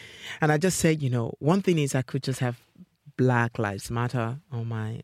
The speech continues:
on my arm and get away with it, but I really don't want to do that. It's an hashtag, uh, that really means something to me. And, um, I'm, I'm in an interracial relationship, and I always remind my partner that don't forget, uh,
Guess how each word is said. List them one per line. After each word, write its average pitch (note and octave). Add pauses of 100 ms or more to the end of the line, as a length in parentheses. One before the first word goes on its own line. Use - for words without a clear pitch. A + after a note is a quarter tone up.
on A2+
my A2
arm B2
and A#2
get B2+
away C3+
with G#2+
it, F2
but B2
I A#2
really D3+
don't D3+
want C#3+
to C3+
do F#3
that. - (460)
It's C#3
an C#3+
hashtag, C#3+ (180)
uh, G#2
that A2+
really B2
means A#2
something G#2
to -
me. F#2+ (640)
And, B2
um, A2+ (200)
I'm, C3+
I'm C#3
in C3+
an C3
interracial C3
relationship, B2+
and A2+
I A#2
always C3+
remind A#2
my A2
partner A#2 (720)
that B2+ (140)
don't D3+
forget, - (420)
uh, -